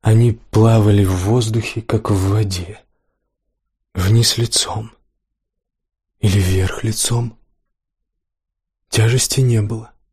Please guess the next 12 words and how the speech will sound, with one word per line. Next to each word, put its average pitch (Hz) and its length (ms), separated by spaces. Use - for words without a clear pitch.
Все-таки - 320
они 120 140
смотрели 120 640
вниз, 113 560
вдоль 107 240
блестящей 117 640
круглой 117 400
стены, 117 540
вдоль 98 300
шахты. - 720
Огромная 117 840
глубина. 107 840